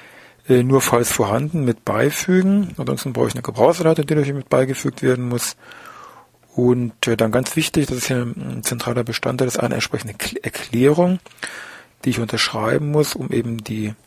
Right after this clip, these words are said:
Erfüllung dieser Anforderungen, die wir da ganz zu Beginn besprochen haben, also entsprechend der Anwendung keine negativen Auswirkungen auf Gesundheit, Mensch, Tier und so weiter,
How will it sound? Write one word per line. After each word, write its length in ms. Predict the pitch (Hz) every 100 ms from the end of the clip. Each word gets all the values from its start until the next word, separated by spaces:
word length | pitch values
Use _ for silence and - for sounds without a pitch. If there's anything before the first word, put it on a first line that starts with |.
| - - -
Erfüllung 420 | - - 147 147
dieser 200 | 120 120
Anforderungen, 400 | 123 135 147 135
die 100 | 127
wir 80 | 123
da 180 | 135 123 - - - - - - -
ganz 200 | 131 127
zu 40 | -
Beginn 220 | 139 127
besprochen 500 | 117 - 135 139 123
haben, 460 | 123 127 127 120 -
also 380 | 117 117 120
entsprechend 420 | 117 - 117 - 123
der 100 | 117
Anwendung 460 | 120 120 117 117
keine 460 | - - 117 131 127
negativen 480 | 123 123 117 113 117
Auswirkungen 640 | 113 - 127 - 120 113 - - - - - - _
auf 240 | - 123 -
Gesundheit, 460 | - 123 120 117
Mensch, 260 | 110 113 -
Tier 160 | 117 113
und 80 |
so 140 | - 104
weiter, 340 | 107 117 117